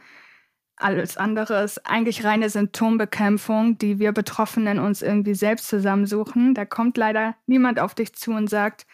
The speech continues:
„So, das und das kannst du ausprobieren, dann geht es dir vielleicht besser.“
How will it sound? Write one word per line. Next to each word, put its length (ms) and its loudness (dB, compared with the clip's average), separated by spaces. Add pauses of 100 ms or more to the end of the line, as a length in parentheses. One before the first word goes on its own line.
(360)
„So, 280 -2 (400)
das 240 2
und 140 2
das 160 -2
kannst 260 -4
du 60 -4
ausprobieren, 640 0
dann 380 -2
geht 200 -4
es 120 -10
dir 260 0
vielleicht 380 -4
besser.“ 500 0